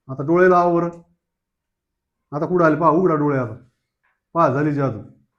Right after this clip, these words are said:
पहिले इकडं होते, नंतर इकडं आले. आधी कुठं होते पहिले? चार एक्स.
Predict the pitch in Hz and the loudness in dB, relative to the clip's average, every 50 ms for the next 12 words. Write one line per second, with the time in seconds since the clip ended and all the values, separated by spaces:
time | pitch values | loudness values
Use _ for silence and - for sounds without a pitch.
0 | _ _ _ _ _ _ - 185 180 185 180 190 196 190 208 202 196 180 170 165 | _ _ _ _ _ _ -4 -2 0 2 2 2 0 0 0 0 2 0 0 0
1 | 185 185 190 190 190 190 180 196 208 220 254 - - - - _ _ _ _ _ | 0 2 2 2 0 0 0 0 0 -2 -2 -6 -12 -20 -20 _ _ _ _ _
2 | _ - 151 165 156 180 170 170 165 156 143 139 127 120 - - _ - 151 165 | _ -8 -6 -4 -2 0 2 2 2 2 2 -2 -4 -8 -10 -18 _ -8 -6 -4
3 | 170 202 214 208 - - - - - _ _ _ _ _ _ _ _ _ _ _ | -2 -2 -2 -4 -6 -12 -18 -20 -20 _ _ _ _ _ _ _ _ _ _ _
4 | _ _ _ _ - 202 208 208 202 180 190 185 202 196 190 180 151 120 - - | _ _ _ _ -6 -2 0 2 2 2 0 0 0 0 0 0 0 -2 -6 -10
5 | - 160 160 165 170 170 156 - - - | -8 -4 -2 -2 -2 -2 -4 -6 -8 -18